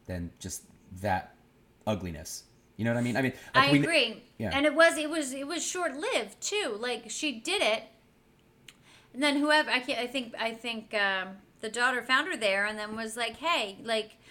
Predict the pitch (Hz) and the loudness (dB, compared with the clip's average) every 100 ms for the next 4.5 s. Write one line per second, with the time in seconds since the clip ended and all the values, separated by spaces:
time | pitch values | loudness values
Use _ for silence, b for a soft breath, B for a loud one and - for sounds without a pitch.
0 | B B B _ - 208 262 320 302 339 | B B B _ -12 -6 -4 -4 -4 -4
1 | 311 277 220 196 - 339 339 240 202 240 | -4 -4 -4 -6 -8 -4 -2 -4 -6 -6
2 | 247 247 254 320 302 208 - 226 247 233 | -6 -8 -6 -2 0 0 -2 -6 -6 -6
3 | 254 294 233 202 240 262 262 330 349 339 | -6 -2 -2 -4 -6 -6 -2 -4 -4 -4
4 | 277 269 285 185 | -4 -4 -4 -4